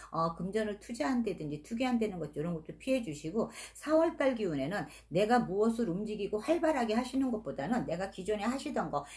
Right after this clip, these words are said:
그냥 따복따복 그냥 다람쥐 채바퀴 돌듯 움직이시는 게 편하게 가시는 길이에요. 내가 뭐 욕심을 부리거나 뭘 조금 여기서 힘드니까 다른 거를 해서 보충을 해볼까 해도 더 손해가 날 수 있기 때문에 될 수 있으면 사월 달 운에는 그냥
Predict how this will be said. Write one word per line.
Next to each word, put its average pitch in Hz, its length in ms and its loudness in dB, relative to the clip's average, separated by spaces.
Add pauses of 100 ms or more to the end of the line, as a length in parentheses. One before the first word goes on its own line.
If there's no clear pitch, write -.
(100)
그냥 214 200 -4
따복따복 269 580 -2
그냥 180 160 -6
다람쥐 214 360 -4
채바퀴 294 400 -2
돌듯 180 280 -2
움직이시는 165 600 -4
게 180 120 -4
편하게 294 380 0
가시는 170 400 -4
길이에요. 120 380 -2 (300)
내가 180 260 2
뭐 170 160 0
욕심을 214 460 4
부리거나 139 460 -2
뭘 156 280 -6
조금 247 320 0
여기서 175 280 0
힘드니까 233 500 0
다른 180 240 -6
거를 175 180 0
해서 226 160 -2
보충을 220 460 2
해볼까 170 340 -2
해도 139 200 -2 (220)
더 180 100 -4
손해가 294 400 2
날 226 180 2
수 - 120 -10
있기 - 260 -6
때문에 165 440 0 (240)
될 185 220 4
수 226 140 -4
있으면 180 500 -4
사월 233 380 -2
달 170 160 -4
운에는 151 320 -2 (240)
그냥 147 280 -4